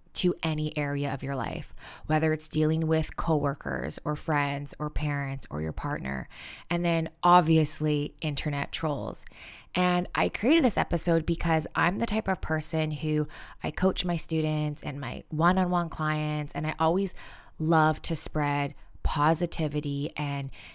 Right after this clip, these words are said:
getting people to look at things per-, getting things to, getting people to look at things differently and really look within themselves. And it's one thing to preach and teach and do all these things for everyone else,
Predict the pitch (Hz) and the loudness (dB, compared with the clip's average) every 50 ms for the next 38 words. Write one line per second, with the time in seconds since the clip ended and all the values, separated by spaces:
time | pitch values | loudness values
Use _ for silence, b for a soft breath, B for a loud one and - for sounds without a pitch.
0 | B - - 185 208 240 247 226 - 202 190 - 180 170 175 160 151 156 151 - | B -2 0 2 2 2 2 2 0 0 0 0 0 2 2 2 2 2 2 0
1 | 170 - - - 156 156 151 151 147 - - - - - 151 151 - - - - | -2 -4 -2 -2 -2 0 0 -2 -4 -6 -6 -4 -4 -2 -2 -4 -4 -6 -16 -20
2 | - - - 185 196 240 233 - 220 202 202 - - 190 - - - - - 180 | -12 -4 -2 0 0 0 -2 -4 -4 -4 -4 -2 -2 -2 -2 -4 -12 -2 2 2
3 | 180 208 233 254 220 - - - 220 - - 202 196 - - 180 165 156 151 151 | 4 4 2 2 0 -2 -2 -2 -2 2 2 2 2 2 0 0 0 0 0 0
4 | 151 - 165 - - - 156 156 151 - - 147 139 - - 151 - 139 151 156 | 0 -2 -2 -2 -2 -4 -4 -4 -4 -4 -4 -4 -4 -2 -4 -4 -2 -2 -2 -2
5 | 156 - - 160 160 165 180 208 247 220 175 156 151 156 156 156 160 - - - | -2 -2 -4 -2 0 0 0 0 0 0 0 -2 0 2 2 2 0 -2 -4 -4
6 | 156 151 147 - 151 147 147 147 143 139 - - 143 107 101 95 208 226 233 - | -4 -2 -2 -2 -4 -4 -4 -6 -6 -4 -2 0 0 2 2 2 2 2 0 -2
7 | - B B B B B B B B B B - 190 202 208 202 202 - 190 170 | -6 B B B B B B B B B B -2 0 0 0 0 0 -2 0 4
8 | 185 190 214 247 277 254 - - 226 220 220 214 - 170 - - - - 247 254 | 6 6 6 6 4 0 -2 -2 -2 -2 -2 -2 -4 -4 -2 -2 0 2 2 2
9 | 247 - - - - 175 165 - - - 240 226 220 208 - - - 180 165 - | 2 2 -2 -4 -4 -4 -4 -2 -2 -2 0 -2 -2 -4 -4 -4 -4 -4 -2 0
10 | 190 190 196 190 180 180 170 - - 185 170 170 165 - 165 165 160 165 156 156 | 0 2 2 2 2 0 0 0 -2 -2 -2 -2 -2 -2 -2 -2 -2 -2 -2 -2
11 | 143 147 190 247 226 190 - - - | 0 0 2 2 2 2 -2 -4 -8